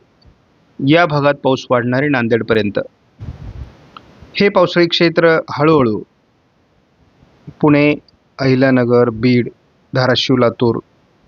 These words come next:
संपूर्ण कोकण आणि पूर्व विदर्भात जोर करेल.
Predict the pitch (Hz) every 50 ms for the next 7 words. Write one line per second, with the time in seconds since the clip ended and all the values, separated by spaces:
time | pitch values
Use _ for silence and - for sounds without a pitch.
0 | _ _ _ _ _ _ _ _ _ _ _ _ - 165 - - - - - 156
1 | 143 135 156 156 156 147 143 - 147 131 120 - 127 120 117 - 127 135 131 127
2 | 127 131 127 127 123 - - - _ _ _ _ _ _ _ - 175 170 180 175
3 | 165 156 147 143 139 139 143 139 123 135 127 117 - - 120 131 156 247 240